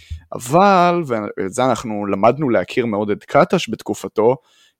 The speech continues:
יש תמיד את התנועה של הגבוה השני, אה, כי בעצם מי שמסכן הכי הרבה את הרול של הגבוה הראשון שמתגלגל לצבע, זה הגבוה השני שנמצא לצבע ויכול להחליף מאוד בקלות.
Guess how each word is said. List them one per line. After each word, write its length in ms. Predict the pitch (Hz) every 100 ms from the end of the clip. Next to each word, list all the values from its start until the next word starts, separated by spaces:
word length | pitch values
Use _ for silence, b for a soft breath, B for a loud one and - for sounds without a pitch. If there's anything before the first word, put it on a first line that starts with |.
| -
יש 320 | 110 135 170
תמיד 420 | - 110 120 131
את 180 | 127 -
התנועה 800 | 110 104 101 - - - 120 113
של 180 | 120 113
הגבוה 400 | 101 104 110 107
השני, 480 | 101 - 92 143 208 - _ _ _ _ _ -
אה, 560 | 110 113 113 110 110 110 107 110 - _ _
כי 100 | -
בעצם 280 | 120 151 143
מי 80 | 131
שמסכן 680 | - 131 - 107 - 151 117
הכי 260 | - -
הרבה 340 | 135 107 120 123 - _
את 140 | 107 -
הרול 500 | 95 117 143 117 92 - _ _
של 280 | - 117 101
הגבוה 640 | 98 98 113 156 156 98 - _ -
הראשון 460 | 101 104 - 143
שמתגלגל 500 | 110 104 98 120 113 147
לצבע, 520 | 160 - 233 214 196 b b b
זה 160 | - 117
הגבוה 340 | 120 123 151
השני 280 | 165 - 135
שנמצא 420 | 139 127 107 -
לצבע 320 | 131 127 180 180
ויכול 400 | 127 113 - 143
להחליף 460 | 151 - 123 120 -
מאוד 280 | 110 107
בקלות. 500 | 101 - 107 107 -